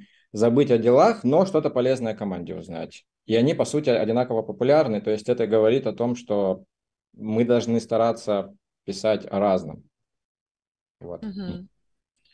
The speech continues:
Speaker 2: Спасибо. Ну вот, э, э, есть, э, вопрос, э, будут ли презентации,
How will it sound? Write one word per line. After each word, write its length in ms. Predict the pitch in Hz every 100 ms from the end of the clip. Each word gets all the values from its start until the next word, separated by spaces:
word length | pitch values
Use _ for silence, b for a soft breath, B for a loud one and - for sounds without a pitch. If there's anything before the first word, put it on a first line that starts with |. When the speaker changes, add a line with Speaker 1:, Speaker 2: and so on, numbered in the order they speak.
| _ _
Speaker 2:
Спасибо. 640 | 233 - - 190 175 196 226 _ _ b b _
Ну 100 | 233
вот, 300 | 226 226 -
э, 420 | 226 220 220 208 - -
э, 460 | 202 196 190 196 185 -
есть, 380 | 196 226 - -
э, 40 | - 202 202 185
вопрос, 600 | 214 220 226 208 - 208
э, 280 | 202 190 180 _ _ _ _
будут 280 | 208 214 -
ли 60 | -
презентации, 920 | 220 208 214 311 359 - 208 170